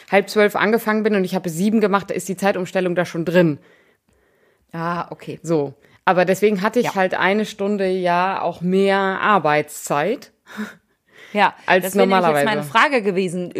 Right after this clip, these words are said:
Speaker 2: Durftest du dir das denn aufschreiben? Weil ich hab dann auch von manchen gehört, die es hieß, oder bei manchen Arbeitgeber damals in meiner Jugendzeit, wo es hieß, ja, ist ja Zeitumstellung. Nö, ihr arbeitet von acht bis sechs und könnt euch dann noch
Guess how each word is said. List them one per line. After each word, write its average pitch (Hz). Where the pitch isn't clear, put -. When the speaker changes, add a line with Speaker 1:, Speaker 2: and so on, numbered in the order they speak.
Speaker 2:
Durftest 220
du 214
dir 180
das 180
denn 170
aufschreiben? 175
Weil 180
ich 165
hab 175
dann 170
auch -
von 233
manchen 220
gehört, 202
die 196
es 185
hieß, 190
oder 180
bei 175
manchen 180
Arbeitgeber 185
damals 180
in 185
meiner 196
Jugendzeit, 214
wo 214
es 208
hieß, 208
ja, 196
ist 185
ja 180
Zeitumstellung. 226
Nö, 190
ihr 185
arbeitet 190
von 196
acht -
bis 180
sechs 180
und 233
könnt 214
euch 214
dann 208
noch 202